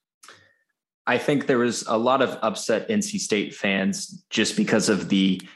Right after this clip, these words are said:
travel and the cost that it, you know, and I, I, I had to buy a plane ticket to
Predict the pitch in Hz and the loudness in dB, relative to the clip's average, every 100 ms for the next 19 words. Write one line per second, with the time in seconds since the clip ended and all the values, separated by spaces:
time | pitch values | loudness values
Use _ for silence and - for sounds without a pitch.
0 | _ - - 113 101 98 104 101 98 95 | _ -4 2 4 4 4 4 4 4 2
1 | 95 - 101 98 - - - 98 95 104 | 0 0 0 0 -2 -4 0 0 0 -4
2 | - - - - 101 101 104 135 135 - | -4 -14 -8 0 4 4 4 4 4 2
3 | 110 104 - - - 123 104 113 104 - | 2 0 -6 -2 2 2 4 4 2 2
4 | 107 98 104 101 90 - 101 95 95 | 0 0 -4 -6 -8 -2 0 2 -2